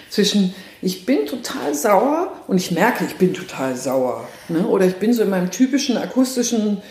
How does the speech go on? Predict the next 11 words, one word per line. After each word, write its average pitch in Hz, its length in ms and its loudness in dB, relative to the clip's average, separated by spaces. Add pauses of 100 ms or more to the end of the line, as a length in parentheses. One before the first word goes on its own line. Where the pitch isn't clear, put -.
(160)
Inneren, 208 680 4
ne, 220 180 2
diesem 202 400 -2
dauernden 220 520 0
Rauschen 190 600 2
von 190 180 -2
Gedanken 180 480 -4
und 175 100 -2
ich 170 120 -6
kriege 180 180 -2
mit, 208 500 4